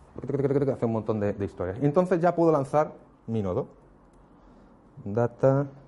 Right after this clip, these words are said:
Le pongo esto, el puerto,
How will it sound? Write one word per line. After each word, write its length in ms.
Le 120
pongo 320
esto, 680
el 160
puerto, 500